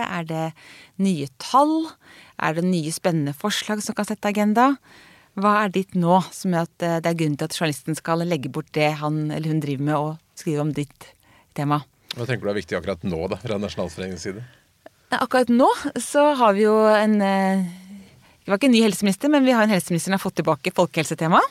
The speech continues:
Speaker 2: Mhm.
Speaker 1: Så vi har jo lyst til å utfordre han på at nå har vi, som jeg sa, mange nye utfordringer. Nå trenger vi tiltak som faktisk gjør en forskjell.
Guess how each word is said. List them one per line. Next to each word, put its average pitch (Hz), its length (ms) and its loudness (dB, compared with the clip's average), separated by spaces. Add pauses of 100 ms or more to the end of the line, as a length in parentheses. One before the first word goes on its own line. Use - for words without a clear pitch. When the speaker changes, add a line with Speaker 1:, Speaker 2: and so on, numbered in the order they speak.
Speaker 2:
Mhm. 107 240 -10 (240)
Speaker 1:
Så 247 240 0
vi 254 60 4
har 214 220 0
jo 208 240 2
lyst 202 240 -2
til 190 100 0
å 165 80 4
utfordre 180 340 0
han 247 280 2
på - 180 -10
at 196 100 -12
nå 190 300 2
har 139 340 -2
vi, 175 220 2 (120)
som - 200 -10
jeg 175 80 -6
sa, 185 80 -2
mange 175 260 2
nye 160 220 0
utfordringer. 160 540 0 (560)
Nå 208 120 -2
trenger 151 400 0
vi 170 80 0
tiltak 147 400 -6
som - 160 -10
faktisk - 400 -6
gjør 147 120 -2
en 160 120 -2
forskjell. 254 360 0